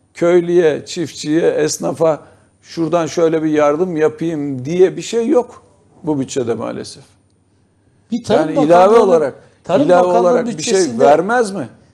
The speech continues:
Speaker 2: Tarım Bakanlığı'nın bütçesinde bir artış var. Elli bir milyara çıkarmışlar ama büyük ihtimalle ithalata yönelik bir artış değil mi bu?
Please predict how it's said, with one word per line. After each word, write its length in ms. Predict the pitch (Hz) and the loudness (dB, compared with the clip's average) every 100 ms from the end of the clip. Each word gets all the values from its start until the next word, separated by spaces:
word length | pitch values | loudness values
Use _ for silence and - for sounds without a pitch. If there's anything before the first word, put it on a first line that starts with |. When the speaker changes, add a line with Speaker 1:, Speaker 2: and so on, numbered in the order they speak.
| _ | _
Speaker 2:
Tarım 240 | 196 247 214 | -4 -2 -2
Bakanlığı'nın 440 | 202 202 202 202 | -4 -4 -4 -6
bütçesinde 580 | 185 - 202 214 202 175 | -10 -10 -12 -10 -6 -6
bir 100 | 180 - | -8 -4
artış 460 | 143 135 135 - | -4 -4 -10 -10
var. 160 | 135 120 | -6 -6
Elli 280 | 135 151 175 | -6 -8 -6
bir 160 | 220 165 | -8 -8
milyara 380 | 156 151 156 175 | -6 -4 -2 -4
çıkarmışlar 640 | - 135 127 117 - 147 | -6 -6 -6 -8 -6 -4
ama 360 | 226 175 175 - - - - | -2 -4 -8 -10 -20 -20 -8
büyük 180 | 185 247 | -4 -4
ihtimalle 480 | 180 - 151 180 202 | -6 -4 -2 -2 -4
ithalata 520 | 135 156 156 165 190 | -4 -2 0 0 -2
yönelik 400 | 151 113 101 - | -4 -8 -12 -14
bir 140 | 98 - _ - | -16 -16 _ -8
artış 420 | 113 - 113 - | -8 -8 -14 -6
değil 180 | 180 143 | -6 -6
mi 100 | 98 | -8
bu? 100 | 92 | -14